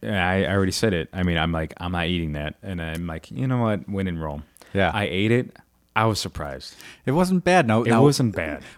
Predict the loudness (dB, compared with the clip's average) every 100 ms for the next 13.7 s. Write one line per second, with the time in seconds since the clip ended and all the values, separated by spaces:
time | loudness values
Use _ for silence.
0 | 4 6 6 6 4 4 2 2 4 2
1 | 4 4 4 4 2 2 0 -2 -6 0
2 | 4 6 6 4 0 2 2 2 0 -2
3 | 0 -2 -2 -4 -4 -4 -2 0 2 2
4 | 2 2 2 0 2 2 2 -2 -2 -2
5 | 0 -2 0 -2 -2 -2 -2 -6 -20 -20
6 | -20 _ -2 0 4 4 6 4 2 2
7 | 2 0 -16 _ _ -20 _ 0 2 0
8 | -2 0 0 0 -4 -8 -8 2 2 2
9 | -2 0 0 2 2 0 0 0 2 2
10 | 2 4 4 6 4 4 4 4 4 4
11 | 2 0 0 2 2 0 2 4 4 2
12 | 4 4 4 4 4 4 0 0 2 6
13 | 6 4 2 2 2 -2